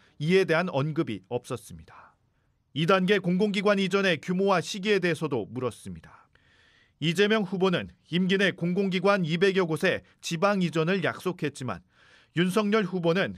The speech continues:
공공기관 이전의 성과를 따져보는 것이 우선돼야 한다며 그 이후 지역 특성에 맞게 이전하는 안을 내놓았습니다. 심상정 후보는 공공기관을 신도시 개발이 아닌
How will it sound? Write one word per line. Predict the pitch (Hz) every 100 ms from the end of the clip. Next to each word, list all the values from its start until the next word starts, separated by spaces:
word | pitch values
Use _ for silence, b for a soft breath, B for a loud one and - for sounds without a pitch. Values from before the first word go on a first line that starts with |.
| -
공공기관 | - 185 196 214 208 214 202
이전의 | 180 196 202 196
성과를 | 180 156 156 165 185
따져보는 | 196 202 214 185 180
것이 | 147 139 170
우선돼야 | 101 151 202 190 180 165
한다며 | 123 117 117 92 - b b b
그 | - 208
이후 | 170 147 190 113 90
지역 | - 180 -
특성에 | - 208 233 214
맞게 | 190 139 - 190 180 B B
이전하는 | 151 170 208 190 180 156
안을 | 123 123 175 165
내놓았습니다. | 127 127 107 - 87 80 - - _ b b b b b b
심상정 | - 220 208 220 214
후보는 | 202 196 180 185 120 - b b
공공기관을 | 170 190 214 196 190 190 214 220
신도시 | - 233 247 - 233
개발이 | 190 180 190 185
아닌 | 139 175 104